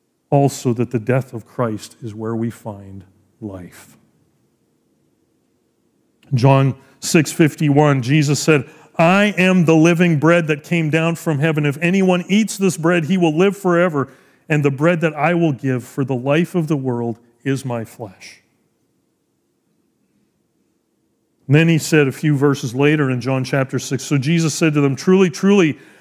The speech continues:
I say to you, unless you eat the flesh of the Son of Man and drink his blood, you have no life in you." Knowing that doesn't save us. Surrendering our lives to this truth does.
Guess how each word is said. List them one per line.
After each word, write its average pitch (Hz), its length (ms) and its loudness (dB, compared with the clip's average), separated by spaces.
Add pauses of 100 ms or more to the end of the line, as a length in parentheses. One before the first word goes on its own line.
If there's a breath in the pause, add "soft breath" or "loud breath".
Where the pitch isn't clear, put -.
(120 loud breath)
I 156 120 2
say 202 300 2
to 202 80 2
you, 175 180 4
unless 175 400 2
you 180 160 0
eat 214 200 2
the 196 80 2
flesh 190 340 0
of 170 80 0
the 165 80 2
Son 175 260 -2
of 165 60 0
Man 160 220 0
and 151 100 0
drink 165 240 0
his 143 120 0
blood, 151 240 -2
you 143 100 -2
have 143 160 0
no 156 180 2
life 156 300 0
in 156 140 0
you." 139 180 0 (600 soft breath)
Knowing 220 420 4
that 196 200 2
doesn't 170 320 2
save 156 540 0
us. 135 340 -4 (180 soft breath)
Surrendering 165 680 2
our 143 140 2
lives 147 480 0
to 151 120 -2
this 127 220 -2
truth 123 380 -8
does. 117 580 -4